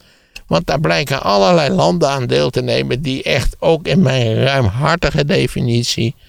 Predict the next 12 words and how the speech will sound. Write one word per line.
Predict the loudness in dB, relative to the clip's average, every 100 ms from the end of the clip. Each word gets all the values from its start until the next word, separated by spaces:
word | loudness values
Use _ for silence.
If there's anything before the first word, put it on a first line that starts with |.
| -14 -14 -16 -4
niet | 2 2 2 -6
tot | -2 -2 0
Europa | -2 0 2 2 0 -2
behoren. | -2 -2 -2 -2 -6 -14 -18 _ -8
De |
meeste | -2 -2 -2 -4
wel, | -2 0 0 -2 -8 _ -4
maar | -4 -6 -8
een | -12
aantal | -6 -4 -4 -4 -2 -2 -4 _ _ _ _
evident | -4 -2 0 -2 -2 -6 -6 -8 -8
niet. | -6 -4 -4 -6